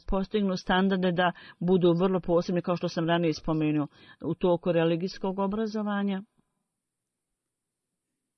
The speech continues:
I Huzur se ispravlja i kaže, u toku nje-,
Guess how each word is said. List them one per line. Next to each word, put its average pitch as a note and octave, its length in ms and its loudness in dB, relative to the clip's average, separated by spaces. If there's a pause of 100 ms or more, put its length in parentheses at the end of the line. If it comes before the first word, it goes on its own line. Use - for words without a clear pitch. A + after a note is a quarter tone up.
(2000)
I E3+ 180 2 (2000)
Huzur E3+ 280 -2
se - 280 -2
ispravlja E3+ 720 -4
i D#3+ 100 -6
kaže, E3 480 -4 (680)
u E3+ 120 -2
toku F3+ 500 0
nje-, F3 240 0